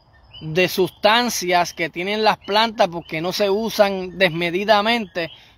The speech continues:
pues rápido los componentes de las plantas atacan sin dar chance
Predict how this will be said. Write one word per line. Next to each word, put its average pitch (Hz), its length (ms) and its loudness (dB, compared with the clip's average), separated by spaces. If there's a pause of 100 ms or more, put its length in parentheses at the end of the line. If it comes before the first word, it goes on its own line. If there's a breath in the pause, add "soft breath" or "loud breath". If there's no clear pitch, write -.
(140)
pues 180 220 -2
rápido 220 640 0 (1120)
los 180 180 0
componentes 196 560 -2
de 240 60 2
las 226 140 4
plantas 214 580 2
atacan 226 640 2 (220)
sin - 640 -8
dar 208 220 2
chance 233 600 -2